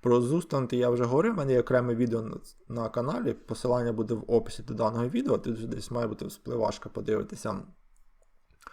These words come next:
По суті, ство-, state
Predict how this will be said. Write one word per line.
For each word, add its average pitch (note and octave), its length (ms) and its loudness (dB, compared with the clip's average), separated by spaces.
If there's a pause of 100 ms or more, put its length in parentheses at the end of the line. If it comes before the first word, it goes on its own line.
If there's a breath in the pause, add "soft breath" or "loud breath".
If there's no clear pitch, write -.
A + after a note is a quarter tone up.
(280 loud breath)
По A#2 100 -2
суті, C#3+ 420 2 (2500)
ство-, - 420 0
state - 560 0